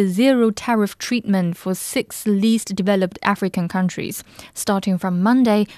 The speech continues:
ninety-eight percent of taxable products from Angola, the Gambia, the Democratic Republic of the Congo,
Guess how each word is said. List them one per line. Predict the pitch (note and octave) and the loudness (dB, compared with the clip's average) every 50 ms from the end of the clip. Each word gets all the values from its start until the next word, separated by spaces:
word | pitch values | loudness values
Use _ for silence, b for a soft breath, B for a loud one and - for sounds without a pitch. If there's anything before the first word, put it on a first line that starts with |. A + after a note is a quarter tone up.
| B | B
ninety-eight | A#3 B3 C4 C4+ B3+ - C4 B3+ - B3+ C4 - - | 2 2 2 2 0 0 -2 0 0 0 0 0 0
percent | A#3+ G#3+ - - G3 F#3 F3+ F3+ - | -2 -2 0 0 -2 -2 0 -2 -2
of | F#3+ - - | -4 -4 -4
taxable | - C4 B3 - - G#3+ G3 G3+ F#3+ | -6 -6 -6 -6 -6 -4 -2 -2 -2
products | F#3+ - - G#3+ F#3 F#3 F3 E3+ - - | 0 0 -2 -2 0 -2 -4 -4 -6 -10
from | - - F#3+ F3+ F3+ - | -8 -4 -4 -4 -2 0
Angola, | G3 F#3 F#3 E3 G#3 G#3+ A3+ A3+ G#3+ G3 F#3 F3+ B B B B | 0 0 2 2 2 2 4 4 4 4 4 2 B B B B
the | - F#3 | -10 -4
Gambia, | - - G#3+ A3+ A#3 A3 G3+ F3 F3 F3 F3 B B B B | -2 0 2 4 4 4 4 4 4 2 2 B B B B
the | - G3 | -12 -8
Democratic | - E3+ E3+ F#3+ - - B3 A#3 - G3+ | -6 -6 -6 -6 -4 -4 -4 -4 -2 -2
Republic | G3+ G3+ F#3+ - A#3 A#3 G3+ G3 F3+ - F#3 | -2 -2 -2 -2 -4 -4 -2 -4 -4 -4 -6
of | F3+ - | -8 -8
the | F#3+ | -8
Congo, | - - - A#3 A3 G3+ F3+ F3 F3 F3 | -6 -2 2 4 4 4 4 4 2 2